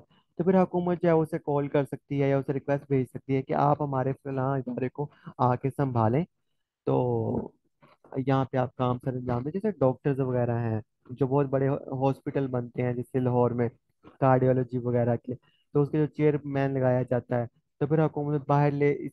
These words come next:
तरह जो मे-, doctors की association है, medical research की association है दुनिया भर की,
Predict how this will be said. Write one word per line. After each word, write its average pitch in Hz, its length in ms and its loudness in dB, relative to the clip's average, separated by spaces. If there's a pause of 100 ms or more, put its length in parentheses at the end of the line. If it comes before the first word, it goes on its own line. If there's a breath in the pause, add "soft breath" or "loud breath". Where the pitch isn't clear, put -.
(100)
तरह 147 160 0
जो 143 140 0
मे-, 139 260 -2
doctors 135 360 0
की - 120 -4
association 135 680 -4
है, 131 140 2
medical 131 580 0
research 135 400 0
की 147 60 -4
association 131 600 -6
है 131 100 0
दुनिया 123 320 -2
भर 120 160 -2
की, 240 140 -6